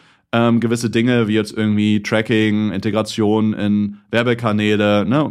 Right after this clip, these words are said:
Shopping-Feed anlegen oder sowas, ist bei Shopify einfach noch mal ein Stück einfacher. Dementsprechend wäre meine Empfehlung hier, gehe Richtung Shopify.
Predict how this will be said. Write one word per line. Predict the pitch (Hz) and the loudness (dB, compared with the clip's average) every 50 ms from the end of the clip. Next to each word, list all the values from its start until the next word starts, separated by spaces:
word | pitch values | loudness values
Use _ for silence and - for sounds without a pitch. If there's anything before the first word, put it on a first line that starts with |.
| 65 60 57 65 87 | -8 -12 -14 -14 -8
Shopping-Feed | - 131 120 131 113 104 - 120 117 - | -6 -4 -2 0 -2 -2 -2 -2 -2 0
anlegen | - 107 110 104 104 104 104 101 101 | 0 0 0 2 2 2 2 2 0
oder | 101 98 98 95 | 0 0 0 -2
sowas, | 101 101 98 98 98 98 101 - - _ _ _ _ _ _ | -2 -2 0 0 0 -2 -4 -6 -14 _ _ _ _ _ _
ist | - 131 135 - | -4 -4 -2 0
bei | 135 120 | 0 0
Shopify | 113 - 131 - - 120 117 123 113 110 - - | 0 0 -2 -2 -2 -2 -2 -2 -2 -2 -2 -2
einfach | 104 120 131 - - 139 123 117 - 101 | -2 -2 -2 -2 0 0 -2 -2 -2 -4
noch | 104 107 107 - | -6 -6 -4 -2
mal | 107 101 101 101 101 98 | -2 0 0 0 0 -2
ein | - 101 | -4 -8
Stück | 101 - - 110 104 104 - - _ _ | -12 -6 -4 -4 -4 -4 -8 -16 _ _
einfacher. | 95 101 117 123 120 113 95 - - 67 - - - _ _ _ _ _ _ _ _ | -2 -2 -2 -2 -2 -2 -4 -4 -4 -8 -12 -12 -14 _ _ _ _ _ _ _ _
Dementsprechend | - 135 151 156 147 - - 143 143 139 135 143 139 123 | 0 0 2 0 0 0 0 0 0 0 0 -2 0 2
wäre | 120 120 120 120 | 2 2 2 2
meine | 120 123 123 120 | 2 2 2 2
Empfehlung | 113 107 104 - 160 180 180 170 160 | 0 -2 0 0 0 2 2 2 2
hier, | 156 151 151 147 147 - - _ _ _ _ | 2 2 0 0 -2 -4 -12 _ _ _ _
gehe | - - 123 139 165 175 180 180 180 147 120 | -10 -4 0 2 2 4 2 2 2 0 0
Richtung | 135 139 135 - 120 113 101 98 95 | -2 -2 -2 -4 -4 -2 -2 -4 -4
Shopify. | - - 208 226 - 226 208 - - 196 196 202 208 240 254 | -2 -2 -2 -2 0 -2 -2 0 2 2 2 2 2 0 -2